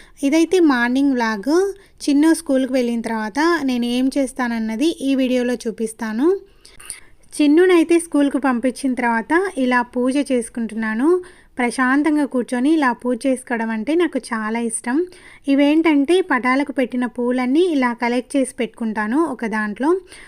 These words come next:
ఆ, దీనిలతో మనము ధూప్ స్టిక్స్ చేసుకుంటే చాలా మంచిదన్నమాట. నేను రీసెంట్గా పోస్ట్ చేసిన వీడియోస్లో అయితే అమ్మ వాళ్ళ ఊరికి వెళ్ళినప్పుడు నేను ఆవు పేడతో పిడకలు ఎలా చేసుకోవాలి, ఎలా వెలిగించుకోవాలి అనేది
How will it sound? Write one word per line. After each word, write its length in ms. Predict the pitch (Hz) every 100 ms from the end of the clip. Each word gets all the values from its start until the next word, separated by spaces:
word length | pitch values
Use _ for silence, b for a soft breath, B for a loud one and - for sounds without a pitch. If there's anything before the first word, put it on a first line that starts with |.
| B -
ఆ, 240 | 269 277 269
దీనిలతో 540 | 269 302 311 302 359
మనము 640 | 359 269 254 247 247 240 -
ధూప్ 200 | 277 277
స్టిక్స్ 340 | - 311 294 294
చేసుకుంటే 460 | 254 - 254 320
చాలా 520 | 330 - 233 214 233 262
మంచిదన్నమాట. 800 | 247 226 - 240 226 214 214 202 220 B B _ _ - b b b -
నేను 260 | 269 269 381
రీసెంట్గా 560 | 311 285 339 330 330
పోస్ట్ 380 | 330 285 269 -
చేసిన 240 | 277 - 277
వీడియోస్లో 560 | 254 240 254 254 262
అయితే 420 | 240 226 294 370 359
అమ్మ 240 | 240 233 269
వాళ్ళ 300 | 294 277 269
ఊరికి 220 | 262 262
వెళ్ళినప్పుడు 520 | 240 240 240 233 277
నేను 320 | 370 339 254
ఆవు 340 | 226 226 247 269
పేడతో 460 | 294 262 254 294
పిడకలు 420 | 302 254 240 277
ఎలా 240 | 262 247 240 254
చేసుకోవాలి, 720 | 233 - 240 233 233 302 330
ఎలా 240 | 247 247
వెలిగించుకోవాలి 920 | 254 247 233 240 226 - 226 226 233 254
అనేది 440 | 240 226 294 370